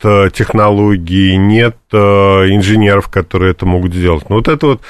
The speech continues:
китайцы в свое время в создании своей электронной отрасли инвестировали, там, ну, по-моему, что-то там в несколько сот миллиардов долларов. Там чуть ли не под триллион долларов. Ну, много.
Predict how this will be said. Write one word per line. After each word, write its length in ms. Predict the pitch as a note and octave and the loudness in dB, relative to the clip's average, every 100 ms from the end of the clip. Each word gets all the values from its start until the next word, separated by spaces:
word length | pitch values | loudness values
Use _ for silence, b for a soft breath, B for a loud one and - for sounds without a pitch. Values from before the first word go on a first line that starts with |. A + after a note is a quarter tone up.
| B B _ _ | B B _ _
китайцы 440 | G#2 G3 A#3 C3 | -4 -2 -2 -4
в 40 | - | -2
свое 180 | A#2 | 0
время 360 | A#2 B2+ A2 G#2+ | 2 2 2 2
в 360 | G2 G#2 G#2+ G#2 | 0 2 2 2
создании 440 | B2 A2 A#2 G#2 | 0 2 0 0
своей 240 | - A2+ G#2 | 0 0 0
электронной 440 | - A2 G#2 G#2+ | -2 -2 2 0
отрасли 520 | F#2+ F2 F2+ - G2 | 0 -2 -2 0 0
инвестировали, 680 | G#2+ B2+ - A3 A3 D#3+ A#2 | 2 0 0 0 0 0 0
там, 300 | - A#2 B2 | -2 -2 -2
ну, 60 | A#2 | -2
по-моему, 440 | A#2+ B2+ D3 A#2+ | -2 0 0 -2
что-то 360 | - C3+ - G#2+ | -4 -4 -4 -4
там 220 | G#2 G2 | 0 0
в 40 | |
несколько 260 | B2+ - - | 0 -2 -2
сот 200 | B2 - | -2 0
миллиардов 440 | G#2+ G#2+ F#2+ F#2+ | 0 0 0 -2
долларов. 520 | F2+ F2+ D2+ C#2+ - - - _ _ | 0 0 0 -6 -10 -16 -20 _ _
Там 140 | G2+ | -4
чуть 200 | - C#3 | -2 -2
ли 80 | A#2+ | 0
не 80 | G2+ | -2
под 180 | - - | -2 -2
триллион 420 | G#2 G#2 G#2 G2 | 0 0 0 0
долларов. 340 | F2+ D2+ D2+ - - B B B B B B | -2 -4 -8 -18 -20 B B B B B B
Ну, 100 | C3 | -2
много. 420 | D3+ B2 E2 - | 2 2 -2 -8